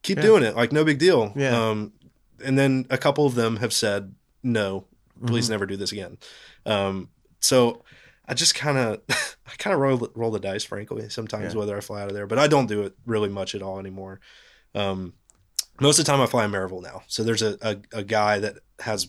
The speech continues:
Speaker 1: a beautiful piece of property out there. He has a bunch of airplanes.
Speaker 2: Oh,
Speaker 1: And so he
Speaker 2: cool.
Speaker 1: mows his, his own strip, and it's right at the doorstep of the Foothills Parkway.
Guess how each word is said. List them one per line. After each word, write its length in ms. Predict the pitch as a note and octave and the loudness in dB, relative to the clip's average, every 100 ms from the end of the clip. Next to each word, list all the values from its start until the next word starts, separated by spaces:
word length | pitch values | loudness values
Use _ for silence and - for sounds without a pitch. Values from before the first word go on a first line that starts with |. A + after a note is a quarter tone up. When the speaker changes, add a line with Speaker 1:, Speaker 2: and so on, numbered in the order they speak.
| - | -10
Speaker 1:
a 60 | G#2 | -6
beautiful 300 | A#2 G#2+ G#2 | -6 -4 -6
piece 140 | G#2+ | -6
of 60 | - | -4
property 300 | G#2 F#2+ G2 | -6 -6 -8
out 140 | F#2+ | -8
there. 180 | G2+ F#2+ | -10 -8
He 100 | G#2 | -8
has 120 | G2 | -8
a 40 | F#2 | -10
bunch 180 | F#2+ G2+ | -12 -12
of 40 | |
airplanes. 520 | G2 - G#2 G2 - - - - | -12 -12 -12 -12 -12 -14 -20 -4
Speaker 2:
Oh, 140 | C#3 | 0
Speaker 1:
And 100 | D3 | 2
so 140 | C#3 A#2 | 2 2
he 60 | A2+ | 2
Speaker 2:
cool. 40 | |
Speaker 1:
mows 320 | A2 G2+ F#2+ | 0 0 -2
his, 380 | G#2 F#2+ - - - | -4 -4 -4 -4 -6
his 160 | G#2+ | -4
own 160 | G#2 G2+ | -4 -2
strip, 360 | - G#2+ F#2+ - - - - | -4 -4 -8 -10 -20 -20 -12
and 60 | G#2 | -6
it's 120 | F#2+ | -6
right 500 | G2 G#2+ A#2+ A#2+ G#2+ | -6 -2 2 2 0
at 160 | A2+ G#2 | -6 -8
the 80 | G#2+ - | -12 -10
doorstep 520 | - A2 G#2 - G2+ G2 | -4 -2 0 -2 -4 -8
of 60 | |
the 40 | F#2+ | -14
Foothills 420 | - A2+ G2+ F#2+ | -12 -12 -12 -14
Parkway. 460 | - F2+ - F2+ | -14 -14 -12 -14